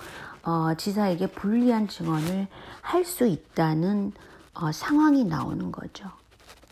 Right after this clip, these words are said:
그래서 이 부분을 어떤 증언이었는지, 그렇지만 그 증언이 결국은 이재명 지사에게 불리한 증언을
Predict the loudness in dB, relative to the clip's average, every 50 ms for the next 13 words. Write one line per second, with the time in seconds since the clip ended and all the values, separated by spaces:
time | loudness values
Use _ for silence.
0 | _ _ _ -10 -4 -2 -2 0 0 0 0 2 2 2 2 2 2 0 0 0
1 | 0 0 0 0 -2 -2 -2 -4 -4 -2 -2 -4 -4 -4 -16 _ _ _ _ _
2 | _ 2 4 4 6 8 6 6 4 4 2 4 4 4 4 4 2 2 2 2
3 | 2 0 0 -2 -2 -4 -2 -2 -2 -2 -2 -4 -6 _ -20 -20 -20 -20 -20 -20
4 | -20 -20 -16 -6 -2 0 0 0 2 0 0 2 2 2 2 2 0 0 0 2
5 | 2 4 4 2 2 2 2 2 4 4 2 2 -2 -10 -20 -20 -20 -10 -4 0
6 | 0 0 0 0 -4 -4 -2 0 0 0 0 0 0 0 2 2 2 2 0 -2
7 | -2 -2 0 2 2 4 2 2 2 2 2 2 2 0 -2 -4 -4 -4 -2 0
8 | 0 0 0 0 -2 -4 -2 -2 -2 0 2 2 4 4 4 2 0 0 -2 -2
9 | 0 0 0 0 0 -2 -4